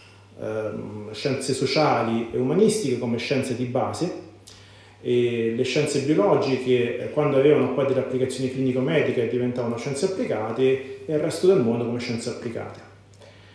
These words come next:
E, ehm, anche poi riprendendo l'esempio che ha fatto prima il dottor Guglielmino quando ha parlato del dottorato di Science, Technology e Humanities,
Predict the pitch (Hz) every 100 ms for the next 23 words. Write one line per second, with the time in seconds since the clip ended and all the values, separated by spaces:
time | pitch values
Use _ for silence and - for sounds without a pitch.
0 | - - - - - - 175 147 - 131
1 | 123 120 117 117 117 117 117 117 - -
2 | 208 - - 156 151 143 139 143 160 139
3 | 151 147 131 - 143 143 139 123 127 127
4 | 123 117 113 110 110 113 117 143 127 123
5 | 127 127 117 113 123 120 117 117 113 -
6 | 117 127 131 120 120 113 120 - 123 127
7 | 127 123 127 123 120 117 113 - 135 131
8 | - 127 131 135 123 123 123 123 123 110
9 | 110 123 117 - 131 -